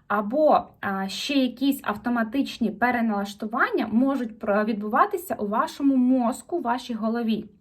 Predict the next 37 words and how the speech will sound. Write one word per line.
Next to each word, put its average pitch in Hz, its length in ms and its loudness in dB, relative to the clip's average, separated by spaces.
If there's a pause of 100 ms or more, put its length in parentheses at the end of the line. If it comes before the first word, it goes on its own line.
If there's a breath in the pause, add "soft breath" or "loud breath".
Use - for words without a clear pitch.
(580 loud breath)
В - 60 -20
ці 339 240 0
моменти 339 560 2
ви 277 120 0
можете 320 440 0
відчувати 277 580 -6
якусь 302 380 -2
втому, 214 720 -2 (200 loud breath)
ви 262 80 -4
можете 302 340 2
відчувати 294 600 -2
таким, 277 460 -4
а, 233 480 -2
коли 294 180 2
вам 285 240 2
хочеться 311 360 -6
просто 302 380 -4
лягти, 294 360 -4
полежати, 214 720 -2
коли 247 300 -2
вам 294 200 0
хочеться 302 540 -2 (320 loud breath)
нікуди 294 480 2
не 311 140 0
йти, 233 280 -4
ні 233 140 0
з 233 100 -10
ким 302 200 -4
не 311 100 -2
спілкуватися, 233 840 0
коли 247 180 -2
вам 285 160 0
хочеться 311 340 -2
просто 294 420 -2
побути 277 380 -6
в 285 100 -10
тиші, - 920 -8